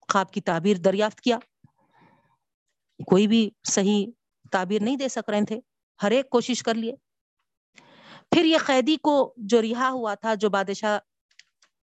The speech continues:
کے قریب، آ، وزیر بنا تھا، اس کو ایک دم یاد آیا، "ارے، مجھے جو تعبیر دیا تھا، میری تعبیر صحیح نکلی، ہے نا، کیوں نہ میں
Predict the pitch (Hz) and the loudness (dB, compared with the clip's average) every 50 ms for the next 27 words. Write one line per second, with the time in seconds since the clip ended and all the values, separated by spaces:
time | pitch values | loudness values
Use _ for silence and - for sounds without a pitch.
0 | _ _ _ - 170 - _ - 220 196 - - 202 202 208 208 196 165 - - | _ _ _ -16 -16 -16 _ -2 0 0 2 2 2 2 4 2 2 0 -4 -12
1 | _ - 202 196 185 180 180 165 156 170 180 170 202 214 196 180 175 175 196 214 | _ 0 2 4 4 4 4 2 0 0 -2 0 0 -2 -2 -2 -2 -2 -4 -4
2 | - 180 180 214 233 - - 226 226 - 247 226 - - 240 196 165 165 240 247 | -2 -2 -2 -2 -2 -4 -4 -4 -2 0 0 -2 0 0 -2 -2 0 0 0 0
3 | 240 220 175 175 175 175 185 185 - - 175 202 214 220 208 196 _ _ _ _ | 0 0 0 -2 -2 -2 -2 -2 -2 0 2 2 2 2 0 -2 _ _ _ _
4 | _ _ - 185 180 - 240 196 214 190 - - 160 160 180 202 180 - 190 180 | _ _ 0 0 2 2 0 0 0 -2 -4 -4 -6 -4 -2 -4 -2 -2 -4 -4
5 | 175 - 185 185 170 - - 180 - - - 185 185 185 180 - 165 160 165 190 | -4 -4 -4 -4 -4 -4 -6 -12 -4 2 4 4 6 4 4 2 2 2 2 2
6 | 180 - 190 180 220 226 208 180 - 220 247 262 240 233 208 175 - - 170 170 | 0 2 0 2 2 2 0 -2 -2 0 -2 -2 -2 -4 -12 -14 -10 -8 -6 -4
7 | 180 - - _ _ _ - - - _ _ _ - - 247 247 247 226 220 196 | -4 -4 -6 _ _ _ -10 -10 -10 _ _ _ 2 4 4 4 4 0 -2 -4
8 | 190 196 190 | -6 -6 -8